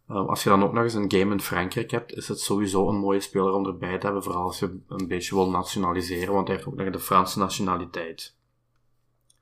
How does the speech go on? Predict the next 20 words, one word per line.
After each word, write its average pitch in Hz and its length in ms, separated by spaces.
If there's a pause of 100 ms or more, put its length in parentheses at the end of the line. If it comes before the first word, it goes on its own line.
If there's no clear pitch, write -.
(1200)
Ehm, 98 320 (520)
dat 92 180
was 95 240
dus 95 320
de 98 260
eerste 120 360
speler. 135 640
En 98 460
voor - 140
de 98 100
tweede 101 240
speler 98 560
zoek - 220
ik 98 120
het, 98 200
eh, 95 200
een 95 120
beetje 98 280
dichterbij. 98 720
Eh, 98 320